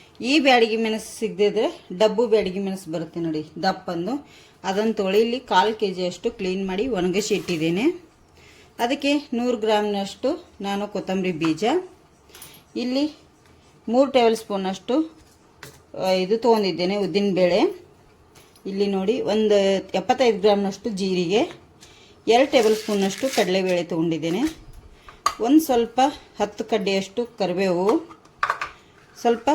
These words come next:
ಒಂದು ಟೇಬಲ್ ಸ್ಪೂನಷ್ಟು ಇಂಗು ತೊಗೊಂಡಿದ್ದೇನೆ, ಒಂದು ಟೇಬಲ್ ಸ್ಪೂನಷ್ಟು ಮೆಂತ್ಯಕಾಳು ಮತ್ತು ಎರಡು ಟೇಬಲ್ ಸ್ಪೂನಷ್ಟು ಅರಿಶಿನ ಹುಡಿ. ಅರಿಶಿನ ಕೊಂಬಿದ್ರೂ ಸಹ ಹಾಕ್ಬೋದು. ಅರಿಶಿನ ಹುಡಿ ತೊಗೊಂಡಿದ್ದೇನೆ. ಮತ್ತು ಇದಕ್ಕೆ ಎಣ್ಣೆ,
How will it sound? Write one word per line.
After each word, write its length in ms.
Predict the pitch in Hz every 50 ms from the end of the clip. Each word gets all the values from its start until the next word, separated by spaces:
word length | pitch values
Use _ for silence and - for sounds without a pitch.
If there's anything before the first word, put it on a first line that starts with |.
| 311 - 247
ಒಂದು 240 | 196 208 226 226
ಟೇಬಲ್ 260 | 220 240 226 202 208 202
ಸ್ಪೂನಷ್ಟು 500 | - - 208 196 190 185 180 - - 233
ಇಂಗು 320 | 214 196 202 208 202 208
ತೊಗೊಂಡಿದ್ದೇನೆ, 680 | 202 196 175 175 165 165 160 151 180 202 262 320 320 - - - - - - - - - - - -
ಒಂದು 240 | 220 240 277 269 269
ಟೇಬಲ್ 260 | - 254 226 208 208
ಸ್ಪೂನಷ್ಟು 640 | 202 - - 208 196 196 190 185 180 - - 262 294 339 - - - - - _ - -
ಮೆಂತ್ಯಕಾಳು 840 | 196 208 208 202 220 226 214 220 - 202 185 190 226 330 359 - - - - _ - - - - - _ - - - - 208
ಮತ್ತು 180 | 208 202 302
ಎರಡು 320 | 392 359 262 208 190 202 202
ಟೇಬಲ್ 240 | 226 214 196 196
ಸ್ಪೂನಷ್ಟು 800 | 196 - - 214 196 190 185 185 - - - 302 415 415 - - - _ _ _ _ _ - - - - _ -
ಅರಿಶಿನ 340 | 185 202 196 - 247 226 202
ಹುಡಿ. 200 | 190 185 170 160 160 - - - - - - - -
ಅರಿಶಿನ 280 | 202 220 - 277 277 262 -
ಕೊಂಬಿದ್ರೂ 480 | 233 226 226 220 208 196 180 196 202
ಸಹ 140 | 202 208 220
ಹಾಕ್ಬೋದು. 580 | 190 190 175 165 165 - 170 180 180 196 254 359
ಅರಿಶಿನ 480 | - - - 185 190 196 - 214 208
ಹುಡಿ 200 | 208 196 180 196
ತೊಗೊಂಡಿದ್ದೇನೆ. 600 | 190 - 175 165 165 165 165 156 143 165 170 196 254 349 359 - - - - - - - - - -
ಮತ್ತು 240 | 214 226 226 - 294
ಇದಕ್ಕೆ 400 | 294 254 226 202 214 214 - 285
ಎಣ್ಣೆ, 580 | 330 - - - 160 196 208 214 202 180 160